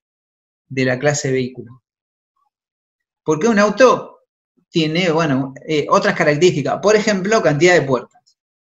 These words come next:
¿Sí? Podríamos encontrar otra, como le dije, no estamos solucionando ningún problema acá. Entonces, yo veo que la clase vehículo, no todos los vehículos tienen puertas,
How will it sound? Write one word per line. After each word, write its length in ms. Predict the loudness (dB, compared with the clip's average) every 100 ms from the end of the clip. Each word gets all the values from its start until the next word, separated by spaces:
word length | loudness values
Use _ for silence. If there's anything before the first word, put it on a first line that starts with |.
| _ _ _ _
¿Sí? 220 | -2 -2
Podríamos 420 | 2 2 4 2
encontrar 340 | 0 0 0 0
otra, 300 | 0 -4 -6
como 160 | -4
le 80 | -2
dije, 120 | -2
no 100 | -4
estamos 260 | -4 -4 -4
solucionando 420 | -4 -6 -6 -6
ningún 180 | -6 -4
problema 340 | -4 -4 -6
acá. 200 | -18 _ _ _ _ _ _ _ _ _
Entonces, 560 | -6 -4 -2 -2 -4 -6
yo 200 | -6 0
veo 240 | 4 4 4
que 440 | 2 2 -2 -16 _ _ _ _ _ _ _ _ _ _ _
la 200 | 0 2
clase 280 | 4 2 4
vehículo, 760 | 4 4 2 2 2 0 -4 -14 -20 -20 -18
no 460 | -12 -4 2 4
todos 160 | 4 4
los 100 | 4
vehículos 300 | 4 4 2
tienen 240 | 0 0
puertas, 440 | 2 2 -2 -10